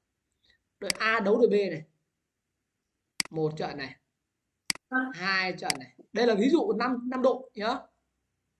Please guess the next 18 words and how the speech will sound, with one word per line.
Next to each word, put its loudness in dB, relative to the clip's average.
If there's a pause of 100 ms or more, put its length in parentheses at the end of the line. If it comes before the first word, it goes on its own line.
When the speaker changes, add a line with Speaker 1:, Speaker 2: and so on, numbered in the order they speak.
Speaker 1:
Cái -6
bài 0
của 2
mình -2
là -2
có -4 (100)
mười 6
đội 2
cơ. -8 (480)
Hiểu -10
ý -4
không? -8 (720)
Ba -2
trận -8
này. -8 (880)
Bốn 0
trận -8
này. -20